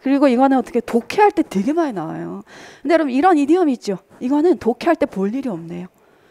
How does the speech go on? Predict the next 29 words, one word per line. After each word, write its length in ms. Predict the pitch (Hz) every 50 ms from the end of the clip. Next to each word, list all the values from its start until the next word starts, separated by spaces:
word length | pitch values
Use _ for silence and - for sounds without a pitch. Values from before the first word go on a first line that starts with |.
| - - - - -
이거는 380 | 254 262 254 254 302 330 320 320
여러분 160 | 277 262 247
지금 300 | 220 - 269 277 330 285
외워놔봐야 500 | 202 190 226 269 269 269 262 240 240 247
다 220 | 240 - - - -
까먹고 340 | - 294 285 294 262 - 190
없네요. 460 | 160 151 165 180 185 170 160 165 185 - _ _ _ _ _ _ _ _ _ _ _ -
그래서 220 | 202 202 202 233
이디엄을 360 | 226 233 233 277 294 294 262
일단 200 | 214 208 - 226
걱정은 420 | 208 - 180 170 - 247 233 233 220
내려놓으세요. 540 | 180 180 202 220 208 165 165 - 185 185 - _ _ _ _ _
지금 240 | - - 226 226 190
안 100 | 170 190
하셔도 240 | 233 214 208 208
좋아요. 280 | 180 - - - 139 - - - _ _ - - - - _ - - -
얘는 200 | 214 226 247 233
나중에 320 | 220 202 208 240 233 240
우리 180 | 220 202 220 220
모의고사를 560 | 208 196 208 233 269 254 247 247 240 240 254
하거나 320 | 262 269 254 262 254 233
나중에 220 | 214 185 175 202 196
우리 100 | 185 185
마무리반 500 | 180 175 185 226 277 269 254 240 247 214
같은 240 | 214 - - 220
데 100 | 208 214
가면 480 | 196 185 170 185 247 311 277 202 165 - - - - - _
제가 260 | - 196 190 202 165
어, 180 | - 196 202 214